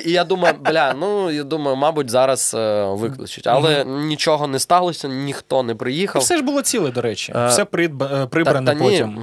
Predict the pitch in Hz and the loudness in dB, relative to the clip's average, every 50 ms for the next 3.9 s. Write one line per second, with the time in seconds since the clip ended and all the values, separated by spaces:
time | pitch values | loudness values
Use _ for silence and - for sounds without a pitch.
0 | 120 131 139 165 185 208 226 220 208 202 196 220 240 254 262 214 - 202 202 - | -4 0 2 4 4 4 4 2 2 4 4 4 4 2 0 -2 -2 -2 -2 0
1 | 196 196 - - - - - - 190 175 170 170 - - - - 170 160 160 160 | 0 -2 0 -2 -6 -6 -2 -2 0 2 2 2 2 2 2 2 2 2 2 2
2 | 156 156 147 147 139 143 160 151 135 - - 175 175 165 175 165 156 151 147 143 | 2 2 0 0 -2 -2 -2 0 0 0 -2 -2 -2 -2 -2 0 0 0 0 2
3 | 139 139 135 135 - - 123 123 113 - 135 127 113 110 107 98 101 | 2 2 2 0 0 -2 -2 -4 -2 -2 -2 -2 -2 -2 -4 -6 -8